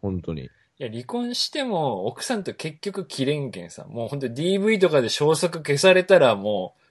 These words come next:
Speaker 2: うどうしようもないけど、
Speaker 1: うん。
Speaker 2: あの、もう一応子供の親として扱ってくれるところまで行けてればさ、向こう十年は、
Speaker 1: うん。
Speaker 2: まあ、関係性続くけんさ。
Speaker 1: うん。
Speaker 2: うん。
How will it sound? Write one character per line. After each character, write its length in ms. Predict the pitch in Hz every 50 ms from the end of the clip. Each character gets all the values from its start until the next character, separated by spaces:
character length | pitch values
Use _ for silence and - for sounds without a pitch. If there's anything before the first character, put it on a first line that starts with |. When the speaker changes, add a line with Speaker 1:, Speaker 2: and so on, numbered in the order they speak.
| _ _
Speaker 2:
う 40 | -
ど 60 | 120
う 40 | 113
し 60 | -
よ 80 | - 110
う 40 | 104
も 100 | 107 107
な 80 | 107
い 100 | 104 98
け 140 | - 92 92
ど、 280 | 90 - 92 90 - - _ _ _ _ _ _ _ _ _ _ _
Speaker 1:
う 40 | -
ん。 20 | 104
Speaker 2:
あ 60 | 101
の、 160 | 95 92 92
も 220 | 98 123 127 117
う 100 | 110 113 -
一 220 | 135 139 - 190
応 140 | 190 190 175
子 180 | 165 - 160 151
供 240 | 156 156 156 160
の 220 | 156 156 151 147 135
親 240 | 131 139 143 139 135
と 200 | - 143 123 110
し 160 | - - -
て 140 | - 101 95
扱 360 | 90 95 104 - - - 127
っ 120 | - -
て 80 | - 120
く 180 | - - 123
れ 140 | 117 117 117
る 180 | 113 117 98 _ _
と 100 | - -
こ 160 | - 127 135 127
ろ 140 | 127 123
ま 160 | 120 117 110 104
で 140 | 92 90
行 80 | 95 92
け 120 | - 113 92
て 480 | 110 110 104 107 101 _ _ - 110
れ 100 | 107 104
ば 140 | 95 - -
さ、 320 | - - 95 85 - - _ _ -
向 140 | 120 123
こ 140 | 123 151 151
う 60 | 143
十 220 | 127 123 139 143 143
年 240 | 139 131 113 101 90
は、 140 | 85 87
Speaker 1:
う 60 | - -
ん。 20 |
Speaker 2:
ま 80 | 104 101
あ、 160 | 87 82 - _ _ _ _ _ _ _ _ _ _ _ _ _ _ _
関 200 | - - 107 104
係 160 | 92 - 104 92
性 160 | - 104 92
続 280 | - - 95 90 87
く 160 | - - - -
け 120 | - 98
ん 80 | 98 -
さ。 160 | - - - _ _ _ _ _ _ _ _ _ _ _ _ _ _ _ _ _ _ _ _
Speaker 1:
う 40 | 90
ん。 320 | 85 85 80 78 71 - - 123 _ _
Speaker 2:
う 40 | -
ん。 400 | 90 87 82 80 76 - _